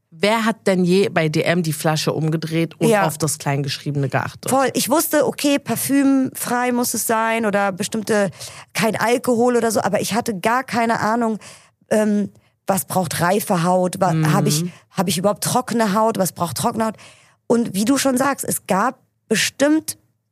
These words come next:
Speaker 2: auch bei YouTube oder so, dass du Tutorials angucken konntest, aber du hattest immer das Gefühl, „Ich versteh kein Wort.“
Speaker 1: Es war auch immer so, „Hast du ölige Haut, benutzt das.“ Ja, aber warum?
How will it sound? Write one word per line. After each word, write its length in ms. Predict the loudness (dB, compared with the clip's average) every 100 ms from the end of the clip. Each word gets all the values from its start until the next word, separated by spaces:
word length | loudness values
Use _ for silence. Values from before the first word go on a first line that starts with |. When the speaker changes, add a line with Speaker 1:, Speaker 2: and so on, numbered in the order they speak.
| _ _ -8
Speaker 2:
auch 100 | -4
bei 120 | 0
YouTube 340 | 2 2 2 2
oder 180 | 0 2
so, 80 |
dass 160 | 0 -2
du 80 | -4
Tutorials 580 | -6 -2 2 2 2 2
angucken 400 | -2 -2 -4 -2
konntest, 300 | -2 0 0
aber 160 | 0
du 100 | 0
hattest 260 | 0 -2 -2
immer 140 | 0
das 220 | 0 -2
Gefühl, 320 | -6 -2 -2 -2 -10 -20 _ _ _ _
„Ich 100 | -4
versteh 280 | -2 0 -2
kein 260 | 0 0 2
Wort.“ 320 | 0 -2 -8 _ -20 -18 -10 -4
Speaker 1:
Es 180 | -2
war 120 | 0 0
auch 180 | 0
immer 240 | 0 2 2
so, 220 | 2 0 -2 -10
„Hast 240 | -4 -2 -2
du 40 |
ölige 500 | 2 2 2 2 2
Haut, 200 | 2 0
benutzt 460 | 0 0 0 -2 0
das.“ 520 | 0 0 -2 -6 -10 _ _ _ _
Ja, 100 | 0
aber 140 | 2
warum? 360 | 0 2 2